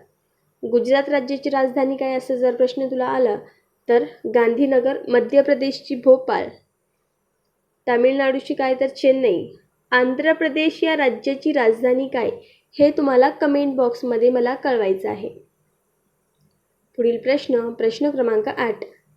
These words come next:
खालीलपैकी कोणते तीर्थक्षेत्र गोदावरीच्या काठी वसलेले नाही? हा प्रश्न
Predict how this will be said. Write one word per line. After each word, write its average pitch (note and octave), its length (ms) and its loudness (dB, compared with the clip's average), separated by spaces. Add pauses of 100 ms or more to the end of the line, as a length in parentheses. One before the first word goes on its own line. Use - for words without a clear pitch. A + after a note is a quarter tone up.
(560)
खालीलपैकी E4 600 2
कोणते C#4+ 420 2
तीर्थक्षेत्र C#4 720 -4 (100)
गोदावरीच्या C#4 800 2 (960)
काठी A#3 440 -4
वसलेले A#3 580 4
नाही? A3 680 -4 (600)
हा A#3+ 160 0
प्रश्न B3+ 400 0